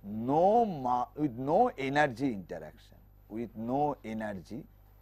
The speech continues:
interaction. That means, if you consider a closed system, its boundaries are such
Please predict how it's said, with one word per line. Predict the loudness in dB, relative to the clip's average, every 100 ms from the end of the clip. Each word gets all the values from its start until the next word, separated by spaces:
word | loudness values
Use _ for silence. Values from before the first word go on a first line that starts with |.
| -20 -20 -20 -20 -20 -20 -12
interaction. | -10 -8 -6 -6 -8 -14 -20 -20 -20 -20 -20 -20 -20 -20 -20 -20 -20 -20 -20 -20 -20 -20 -20 -20 -8
That | 0 0
means, | 2 -2 -2 -8 -20 -20 -20 -20 -20 -6
if | -2 2
you | 2
consider | 4 2 2 4
a | 4 4
closed | 6 6 6
system, | 0 -6 -2 -2 -2
its | -2
boundaries | 2 2 4 2 2 0
are | -4
such | -2 2 2